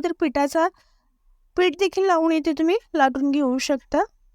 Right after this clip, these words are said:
थोडंसं जाडसरच लाटायचं आहे, जास्त पातळ नाही लाटायचं. आणि त्यानंतर कुकी,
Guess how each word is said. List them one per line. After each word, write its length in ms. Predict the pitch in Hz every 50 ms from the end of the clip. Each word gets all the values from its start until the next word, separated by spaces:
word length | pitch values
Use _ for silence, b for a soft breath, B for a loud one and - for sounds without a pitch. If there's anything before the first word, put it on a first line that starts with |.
| _ _ _ _ _ _ _ _ _ _ _ _ _ _ _ _ _ _ _ _ _ _ _ -
थोडंसं 320 | - 311 302 311 330 359
जाडसरच 640 | 349 311 359 320 302 269 294 - 359 339 370 349 392
लाटायचं 480 | 381 381 349 - - 311 302 - 330
आहे, 140 | 302 302 349 302
जास्त 320 | 339 302 294 277 - - 349
पातळ 440 | 339 - 330 311 277 - 320 320
नाही 300 | 320 320 311 302 311 349
लाटायचं. 520 | 359 349 311 262 - 277 262 240 - 311 370 415 _ _ _ _ _ _ _ _ _ -
आणि 160 | 294 302 330 277 -
त्यानंतर 520 | 339 330 339 359 370 370 359 392 392 403 - _ _ _ _
कुकी, 300 | - 330 277 - 359 381